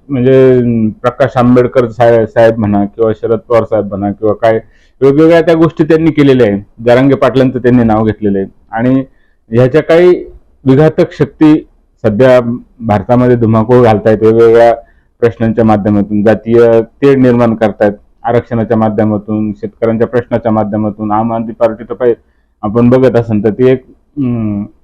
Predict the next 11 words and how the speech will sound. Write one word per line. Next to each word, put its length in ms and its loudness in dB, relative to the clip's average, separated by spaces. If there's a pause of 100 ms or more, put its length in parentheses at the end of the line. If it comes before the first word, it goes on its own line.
(220)
अराजक 460 0
माजवण्यासाठीच 680 0
निर्माण 360 2
झाली 220 0
की 160 -4
अशी 240 0
शंका 400 -4 (400)
निर्माण 300 2
होते. 260 -2
म्हणजे 300 -8
का-, 440 -2